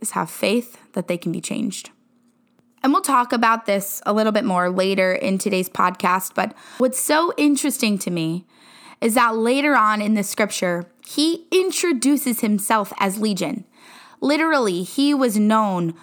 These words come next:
by what he was surrounded by. And I wonder how much that played a part in the way others saw him. They didn't see him as somebody that could be redeemed. They saw him as somebody that was completely surrounded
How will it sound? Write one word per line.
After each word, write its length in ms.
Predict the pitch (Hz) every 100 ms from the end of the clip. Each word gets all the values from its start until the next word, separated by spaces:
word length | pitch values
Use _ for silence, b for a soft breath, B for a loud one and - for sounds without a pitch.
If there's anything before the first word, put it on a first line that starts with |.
| B -
by 180 | 214
what 440 | 196 190 214 233 -
he 280 | - 233 226
was 300 | 196 196 190
surrounded 640 | - 180 180 185 170 165
by. 320 | 139 123 - - _ B B B B B
And 100 | 277
I 120 | 294 294
wonder 420 | 269 320 370 370
how 320 | - 262 254
much 300 | 233 208 -
that 320 | 196 202 214
played 240 | - 214 190
a 40 |
part 440 | - - 196 190 -
in 80 | 214
the 100 | 202
way 300 | 202 202 208 -
others 360 | 196 190 190
saw 360 | - - 190 185
him. 380 | - - 180 - _ B B B B B
They 140 | 302
didn't 320 | 339 381 294
see 340 | - - 311 302
him 300 | 214 202 202
as 220 | 196 196
somebody 420 | - 226 226 220
that 180 | 202 196
could 180 | 220 190
be 120 | 220
redeemed. 600 | 190 185 247 196 170 165 - B B B
They 200 | 208 247
saw 320 | 220 262 277 269
him 240 | 247 202
as 100 | 190
somebody 580 | - 240 220 214 196 190 B B B
that 200 | 214 202
was 160 | 220
completely 800 | - 208 196 240 277 294 - 285
surrounded 920 | 254 233 220 220 233 214 196 185 185